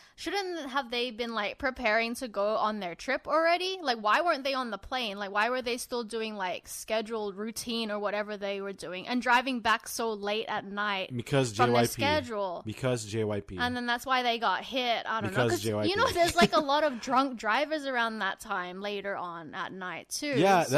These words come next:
Speaker 2: that, that's
Speaker 1: I mean,
Speaker 2: super
Speaker 1: I'm,
Speaker 2: late that they're
Speaker 1: <laughs>
Speaker 2: out.
Speaker 1: I'm not saying that they got hit by a drunk driver, but that's just, like, you know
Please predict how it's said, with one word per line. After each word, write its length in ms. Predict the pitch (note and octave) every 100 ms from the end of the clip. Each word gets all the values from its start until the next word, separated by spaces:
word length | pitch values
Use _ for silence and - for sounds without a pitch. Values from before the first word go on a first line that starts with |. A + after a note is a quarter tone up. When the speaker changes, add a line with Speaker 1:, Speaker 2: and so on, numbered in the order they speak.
| G#3
Speaker 2:
that, 100 | F3
that's 200 | C#3 -
Speaker 1:
I 60 | D#4+
mean, 160 | F4
Speaker 2:
super 140 | D4+ D#4+
Speaker 1:
I'm, 120 | C#3+
Speaker 2:
late 260 | A#2+ F#3+ C#3
that 120 | -
they're 220 | A#3+ G2+
Speaker 1:
<laughs> 0 |
Speaker 2:
out. 240 | A#3 A#3
Speaker 1:
I'm 100 | C#4
not 200 | D#4 D#4+
saying 320 | D4 C4+ C#4+ C#4
that 140 | A#3
they 120 | A#3
got 180 | A3+ F#3+
hit 260 | A3 D4+ D#4
by 140 | D4
a 80 | D4
drunk 240 | C#4+ C#4
driver, 200 | C4+ C#4
but 100 | B3
that's 240 | B3+ B3 -
just, 320 | A3+ - -
like, 200 | F#3 F3
you 160 | D4+ F#4
know 320 | G#3+ F3